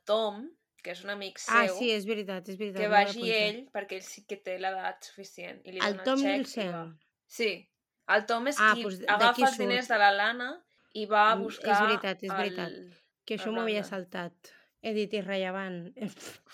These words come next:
Speaker 2: I
Speaker 1: Fora.
Speaker 2: després resulta que és, que és bastant rellevant, però bueno. El Tom, és, és això,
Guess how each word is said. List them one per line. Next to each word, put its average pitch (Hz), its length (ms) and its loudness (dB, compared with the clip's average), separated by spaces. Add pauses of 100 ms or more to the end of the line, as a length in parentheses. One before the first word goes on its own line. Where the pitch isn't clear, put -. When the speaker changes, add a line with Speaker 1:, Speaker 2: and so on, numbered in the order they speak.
(120)
Speaker 2:
I 214 100 -2
Speaker 1:
Fora. 202 160 4
Speaker 2:
després 196 160 -6
resulta 196 400 -8
que 208 100 -10
és, 196 100 -12 (420)
que 220 100 -4
és 208 80 -2
bastant 196 320 -6
rellevant, 190 400 -2
però 185 140 -6
bueno. 170 180 -8 (560)
El 196 720 4
Tom, 240 400 0 (160)
és, 196 160 -8
és 202 340 -8
això, 180 280 -10